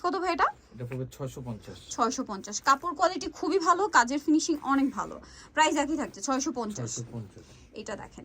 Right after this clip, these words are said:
Speaker 1: খুব সুন্দর একটা টপস, ছয়শো পঞ্চাশে। এটাও সেম দাম, মাত্র ছয়শো পঞ্চাশ
Speaker 2: ছয়শো পঞ্চাশ।
Speaker 1: টাকা। আরেকটা কালার, লাস্ট কালার, মাস্টার্ড কালার, ছয়শো পঞ্চাশে পেয়ে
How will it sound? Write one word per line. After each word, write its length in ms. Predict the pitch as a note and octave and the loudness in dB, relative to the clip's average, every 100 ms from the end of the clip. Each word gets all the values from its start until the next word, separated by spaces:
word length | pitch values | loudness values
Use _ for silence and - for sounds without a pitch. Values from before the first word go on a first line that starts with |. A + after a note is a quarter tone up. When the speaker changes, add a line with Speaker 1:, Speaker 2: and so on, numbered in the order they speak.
| A3 | -16
Speaker 1:
খুব 140 | - D#4+ - | -10 -8 -4
সুন্দর 220 | B3+ A3 G3+ | -2 -2 -4
একটা 140 | G3 - | -8 -12
টপস, 200 | D#3 - - | -12 -10 -2
ছয়শো 280 | C4 D4 C4 | -2 0 -2
পঞ্চাশে। 400 | A#3 G#3 F#3+ - - - - - - - - - - - _ - - - - _ _ - C#4 | -4 -4 -10 -12 -16 -20 -20 -20 -20 -20 -20 -20 -20 -20 _ -20 -20 -20 -20 _ _ -8 -6
এটাও 140 | E4+ - | -4 -2
সেম 140 | A3+ F#3+ | -2 -2
দাম, 100 | D3+ - - - - - - | -8 -14 -20 -20 -20 -16 2
মাত্র 240 | B3+ - E4+ A4 - | 2 2 -4 -4 -2
ছয়শো 0 | |
পঞ্চাশ 260 | B3 A3+ - G#4+ - | -2 0 -2 -4 -4
Speaker 2:
ছয়শো 140 | B3+ - | -4 2
পঞ্চাশ। 360 | C4+ C4 G3 - A#2+ | 2 2 0 -6 -10
Speaker 1:
টাকা। 180 | - - - _ - - | -12 -16 -16 _ -20 -10
আরেকটা 220 | A3 A#3 B3 | -8 -6 -2
কালার, 200 | A#3 C4 B3+ | 0 2 2
লাস্ট 180 | A#3 - | 0 0
কালার, 220 | B3 C4 A#4 - - - - A3+ | -2 -2 -4 -12 -20 -16 2 2
মাস্টার্ড 300 | - A#3 - | 2 -4 -6
কালার, 220 | - - - - - - - | -12 -12 -16 -14 -14 -12 -2
ছয়শো 240 | C4+ C#4 E4+ | 0 0 -2
পঞ্চাশে 320 | C#4+ C4+ C#4+ C4+ | -2 0 -4 -4
পেয়ে 120 | G3+ | -6